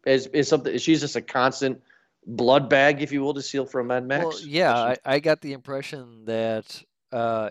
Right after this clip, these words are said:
Speaker 2: it was not planned for Dracula to,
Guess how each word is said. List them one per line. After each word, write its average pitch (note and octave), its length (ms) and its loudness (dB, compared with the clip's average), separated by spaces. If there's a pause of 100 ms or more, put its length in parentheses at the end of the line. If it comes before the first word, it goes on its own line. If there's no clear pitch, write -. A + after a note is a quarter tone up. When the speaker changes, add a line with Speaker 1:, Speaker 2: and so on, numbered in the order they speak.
Speaker 2:
it D3+ 80 -6
was G3+ 200 -6
not D4 280 -6
planned B2 760 -6 (640)
for A#2+ 760 -4 (1120)
Dracula B2+ 560 -6
to, A2 520 -10